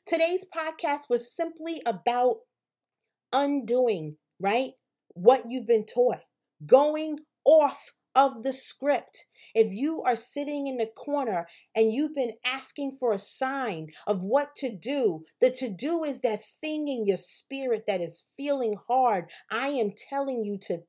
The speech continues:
take the leap, right? To look inside and find out who you are. Have the audacity to find out who you motherfucking are.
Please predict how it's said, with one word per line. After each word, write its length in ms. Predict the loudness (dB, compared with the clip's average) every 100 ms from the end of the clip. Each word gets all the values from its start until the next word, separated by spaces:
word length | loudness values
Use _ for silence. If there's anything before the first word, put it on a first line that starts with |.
| -6
take 280 | -4 -4 -8 -18 -20 -4
the 160 | -2
leap, 580 | -2 -4 -4 -4 -4 -8 _ _ _
right? 320 | -2 0 0 -2 _ -6
To 100 | 0
look 440 | 0 0 0 0 -2 -4
inside 960 | -2 0 -4 -6 -4 -2 -2 -2 -2
and 220 | 0 -2 -4 -8
find 380 | -6 -6 -4
out 280 | 0 0 -2 -8 -14 4
who 400 | 8 8 6 -2
you 320 | -2 -4 -4 _
are. 540 | 2 4 6 4 4 -2 -20 _
Have 520 | -10 -2 0 0 -2 0
the 140 | 0 4
audacity 1300 | 4 4 0 -2 4 4 4 0 -2 -2 -2 -6 -14 -18 0
to 140 | 2
find 720 | 2 -2 0 0 2 0 -4 -2
out 380 | 2 4 4 0 -2 -10
who 400 | 2 4 4 2
you 500 | -2 -4 -2 0 0 -2
motherfucking 1160 | 0 0 0 2 0 -2 -4 -4 -2 -4 -4 -2
are. 580 | 2 8 10 10 8